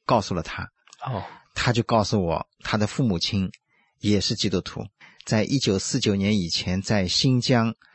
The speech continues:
Speaker 1: 有英国的传教士带领他父母亲信主的。这本圣经就是那位传教士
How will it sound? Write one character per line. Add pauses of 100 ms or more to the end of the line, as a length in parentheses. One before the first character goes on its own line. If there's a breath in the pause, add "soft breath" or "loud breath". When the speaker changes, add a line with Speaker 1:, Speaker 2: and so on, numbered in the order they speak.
(360 soft breath)
Speaker 1:
有
英
国
的
传
教
士
带
领
他
父
母
亲
信
主
的。 (640 soft breath)
这
本
圣
经
就
是
那
位
传
教
士